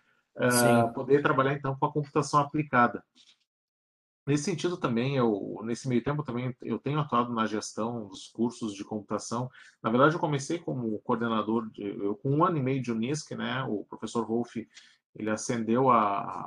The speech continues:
Speaker 1: a pró-reit-, a antiga pró-reitoria de graduação, né, como coordenador, e aí ele me passou o bastão aí de coordenador do curso de engenharia de computação. Então, já faz algum tempo que eu atuo também em coordenação de cursos,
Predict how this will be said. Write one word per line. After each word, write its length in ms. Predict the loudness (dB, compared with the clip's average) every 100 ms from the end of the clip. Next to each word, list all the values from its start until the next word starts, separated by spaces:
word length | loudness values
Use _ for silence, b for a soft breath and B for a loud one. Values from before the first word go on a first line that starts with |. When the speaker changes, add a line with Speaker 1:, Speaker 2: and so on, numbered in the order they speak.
| -8 -10
Speaker 1:
a 60 | -2
pró-reit-, 400 | 0 2 0 -4
a 60 | -8
antiga 340 | -6 -2 -2
pró-reitoria 480 | -2 -6 -4 -4 -4
de 80 | -2
graduação, 640 | -2 -2 -4 -4 -4 -4
né, 120 | -6 -8
como 180 | -10 -4
coordenador, 580 | -2 -2 -2 0 0 -2 B B B _
e 140 | 0 4
aí 280 | 4 4
ele 380 | 4 2 2 2
me 140 | 0 -2
passou 760 | -2 -2 -4 -2 -2 -4 -12 _
o 80 | -2
bastão 460 | -2 0 0 0
aí 180 | 0 -2
de 120 | -2
coordenador 520 | -2 -2 0 -2 0 0
do 80 |
curso 300 | -2 -8 -8
de 140 | -4 -2
engenharia 360 | -2 0 0
de 140 | -2 -4
computação. 760 | -4 -2 -4 -4 -4 -6 -6 -14 _
Então, 280 | -14 -10 -10
já 120 | -8
faz 340 | -4 -2 -4 -6
algum 240 | -6 -6
tempo 300 | -4 -6 -6
que 100 | -4
eu 80 | -4
atuo 240 | 0 -2
também 300 | -2 -4 -6
em 40 | -2
coordenação 560 | -2 -2 -4 -6 -6
de 100 | -8
cursos, 600 | -4 -2 -2 -4 -14 -18